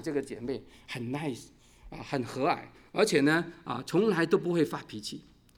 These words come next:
所以她当邀请这些同事来跟她一起查经、一起祷告的时候，大家都很乐意。啊，她平常跟这些同事们建立一个很好的关系。所以弟兄姐妹，在你的工作单位里面，千万不要呢，啊，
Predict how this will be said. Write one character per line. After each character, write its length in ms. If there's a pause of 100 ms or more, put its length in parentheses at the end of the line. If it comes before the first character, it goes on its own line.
(1160)
所 120
以 40
她 120
当 200
邀 200
请 160
这 140
些 100
同 220
事 240
来 160 (320)
跟 160
她 140
一 100
起 220
查 200
经、 400
一 80
起 140
祷 180
告 160
的 60
时 140
候， 120
大 140
家 40
都 100
很 280
乐 200
意。 260 (800)
啊， 140 (300)
她 120
平 220
常 220
跟 180
这 120
些 180
同 180
事 160
们 220
建 180
立 60
一 60
个 60
很 200
好 160
的 100
关 220
系。 200 (280)
所 80
以 40
弟 80
兄 100
姐 140
妹， 340
在 160
你 120
的 120
工 180
作 80
单 220
位 80
里 100
面， 180
千 300
万 180
不 180
要 220
呢， 140
啊， 320